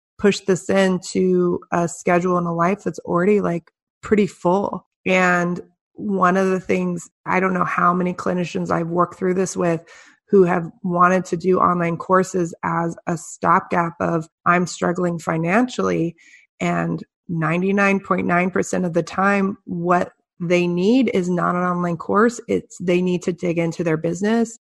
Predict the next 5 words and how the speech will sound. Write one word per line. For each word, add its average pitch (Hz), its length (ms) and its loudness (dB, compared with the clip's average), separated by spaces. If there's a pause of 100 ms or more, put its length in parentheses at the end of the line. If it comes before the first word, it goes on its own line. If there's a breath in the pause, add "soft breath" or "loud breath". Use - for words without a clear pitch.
(460)
and 175 500 -2
they're 180 280 2
ignoring 175 720 0
real 175 240 0
issues, 226 680 -2